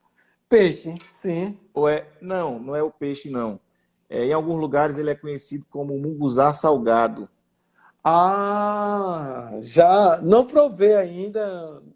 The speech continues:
Speaker 1: mas, é,
Speaker 2: Pronto.
Speaker 1: munguzá salgado, tudo bem, mas o pintado, não
Speaker 2: É,
Speaker 1: ouvi falar, não.
Speaker 2: é um, é um prato que, que tem muita gente que,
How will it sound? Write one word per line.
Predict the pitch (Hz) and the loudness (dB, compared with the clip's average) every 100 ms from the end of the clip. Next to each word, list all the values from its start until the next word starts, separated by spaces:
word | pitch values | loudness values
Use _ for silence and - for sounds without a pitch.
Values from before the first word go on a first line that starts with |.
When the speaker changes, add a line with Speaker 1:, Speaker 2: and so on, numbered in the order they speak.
| _ _ _ _ | _ _ _ _
Speaker 1:
mas, | _ 143 175 185 - | _ -4 -2 -2 -6
é, | 170 | -8
Speaker 2:
Pronto. | 123 123 123 | -6 -6 -4
Speaker 1:
munguzá | 120 196 196 185 | -2 0 2 0
salgado, | 180 208 170 175 190 202 | 2 2 4 2 0 -4
tudo | 202 240 | -14 -14
bem, | 220 175 | -10 -10
mas | 165 185 | -6 -10
o | |
pintado, | - 196 185 196 - | -8 -10 -6 -8 -6
não | - | 0
Speaker 2:
É, | 117 110 110 110 | 4 6 6 6
Speaker 1:
ouvi | - | 2
falar, | 185 180 170 | 0 -2 0
não. | |
Speaker 2:
é | 117 | 2
um, | 131 127 - _ _ - | 2 -2 -10 _ _ -10
é | - 117 | 0 2
um | 123 139 | 4 0
prato | - 113 113 131 143 135 | -4 0 2 2 0 -10
que, | _ 135 135 131 123 _ | _ -10 -8 -8 -10 _
que | 117 117 110 104 - - _ _ _ _ | -6 -2 -2 -2 -6 -14 _ _ _ _
tem | 95 | -8
muita | 113 120 113 | -6 0 2
gente | 110 117 117 | 4 2 0
que, | - 127 123 117 | -2 0 2 0